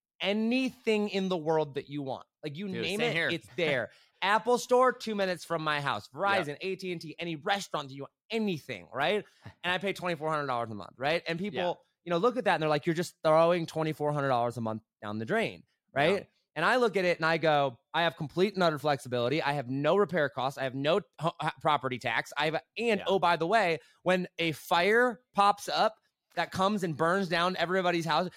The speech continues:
Speaker 1: if my apartment would have burned down, you know what I would have been out? I would have been out, uh, my computer, and that's about it. Because
Speaker 2: Yeah.
Speaker 1: everything else I would have gotten a check for. I would have gone to another apartment, put down the down payment, refurnished the apartment with the check,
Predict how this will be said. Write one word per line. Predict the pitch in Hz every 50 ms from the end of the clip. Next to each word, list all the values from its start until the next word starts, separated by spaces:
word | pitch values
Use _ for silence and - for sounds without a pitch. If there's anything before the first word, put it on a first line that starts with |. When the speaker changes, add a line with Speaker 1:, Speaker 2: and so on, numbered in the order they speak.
| - _
Speaker 1:
if | - 214 208 175
my | 190 202 247 294
apartment | 302 214 - 185 180 180 208 185
would | 175 180
have | 175 160 127
burned | 147 147 147 147 131
down, | 120 113 120 147 185 180 - _ _ -
you | 160
know | 185 202
what | 226
I | 220 208
would | 202 196 185
have | 170
been | 147 156 143
out? | 139 151 196 202 - _ _ _ _ _ _ _ - 151
I | 170
would | 180 -
have | 202 190
been | 151 185 160
out, | 160 165 175 180 - - _ _ _ _ _ -
uh, | 143 147 147 147 147 143 147
my | 147 151 151
computer, | - - 160 147 127 - - 175 175 170 202 220 226 208 - _ _ _ _ _ _ -
and | 151 160 160 156 160 156 156 160 160 156 131 127 _ -
that's | 151 151 151 -
about | 165 131 143 135 131 123
it. | 120 107 - _ _ _ _ -
Because | 165 151 185 175 - -
Speaker 2:
Yeah. | 175
Speaker 1:
everything | 190 170 220 226 208 214 190
else | 180 196 233 233 233
I | 170 170
would | 170 170
have | 156
gotten | 160 156 156 143
a | 127
check | - - 196 202 208 -
for. | - 233 247 262 247
I | 190 170
would | 156
have | 151 131
gone | 156 180 190 190
to | 185
another | 160 170 165 190 190
apartment, | 185 - 185 185 196 226 233 - _ _ _ _ -
put | 202 214 -
down | 202 202 196
the | 190 185
down | 190 190 190 175
payment, | 180 190 196 214 233 226 233
refurnished | 147 185 202 202 - 196 196 190 175 175
the | 190
apartment | 156 190 185 190 185 185
with | 180 147
the | 170
check, | - 208 208 220 226